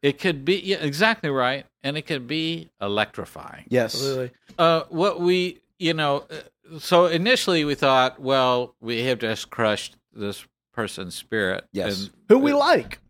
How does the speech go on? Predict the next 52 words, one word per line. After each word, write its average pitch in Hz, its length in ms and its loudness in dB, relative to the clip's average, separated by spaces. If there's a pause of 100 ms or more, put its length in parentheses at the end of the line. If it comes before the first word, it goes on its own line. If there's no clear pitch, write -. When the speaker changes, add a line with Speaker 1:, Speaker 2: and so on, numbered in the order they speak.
Speaker 1:
who 160 120 0
we 196 120 6
lo-, 160 120 4
we 165 120 6
love 170 260 8
this 123 200 -2
guy. 85 260 -2
He's 98 180 -6
fantastic. 85 580 -6
He's 95 80 -20
a - 160 -20
beautiful 120 340 0
man. 87 200 -10 (720)
But 165 360 6
here, 180 380 4
it, 160 420 0
it, 190 280 2
and 214 160 4
he 269 120 4
needed 294 320 4
to 190 40 4
hear 226 320 6
it. 98 320 -6
Speaker 2:
Sure. 339 400 -6
Speaker 3:
Sure. 139 220 -2
And 185 140 4
Speaker 1:
But 277 200 10
Speaker 3:
he 240 120 6
suspected. 113 720 -8 (200)
Speaker 1:
It, 165 260 2
oh, 135 400 8
yeah. 113 340 2
It, 143 200 2
he, 233 140 2
he 214 240 2
knew 240 140 2
it 180 40 2
was 143 140 -2
coming, 196 360 0
but 170 140 2
it's 160 120 -2
one 175 140 2
of 170 60 0
those, 156 260 0
like, 151 300 2 (260)
you 156 160 0
know, 139 260 0 (180)
like, 127 240 2
you 139 160 -2
would 123 160 0
want 143 340 0
it - 80 -18